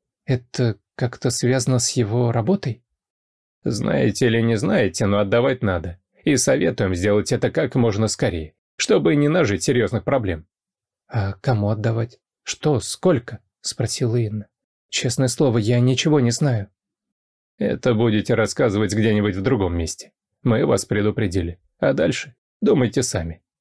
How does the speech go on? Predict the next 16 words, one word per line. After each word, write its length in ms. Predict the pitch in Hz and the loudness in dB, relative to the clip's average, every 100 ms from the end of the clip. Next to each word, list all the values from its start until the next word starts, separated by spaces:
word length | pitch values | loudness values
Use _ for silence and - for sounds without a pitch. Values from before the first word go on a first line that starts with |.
| _ _ _ _ _ | _ _ _ _ _
Возвращать 920 | 123 110 110 110 117 - 160 143 110 - | 2 2 2 2 0 0 0 0 0 0
он 360 | 139 151 117 | 2 4 2
или 160 | 92 87 | 0 -4
теперь 360 | 90 120 107 101 | -4 -2 0 0
вы 340 | 131 143 123 - | 0 0 -4 -4
должны 440 | 131 127 110 131 123 | 0 2 2 2 2
Орловскому 640 | 120 123 139 - 117 107 | 2 2 0 -2 0 0
Кириллу 400 | - 120 113 113 | 2 2 2 2
Васильевичу». 680 | 120 - 95 82 80 - 107 _ _ _ _ _ _ - | 2 0 -4 -4 -6 -10 -16 _ _ _ _ _ _ -4
Больше 480 | 113 120 147 - 143 | -2 -2 -4 -4 -2
молодые 440 | 123 120 110 113 | 0 2 2 0
люди 400 | 104 110 107 113 _ - | 0 -4 -4 -6 _ 0
ничего 600 | 123 117 120 - 117 95 | 2 2 0 -2 0 0
объяснять 480 | 95 95 113 92 | -2 -4 -4 -2
не 80 | 113 | -2
стали. 420 | 110 - 92 87 | -4 -6 -8 -10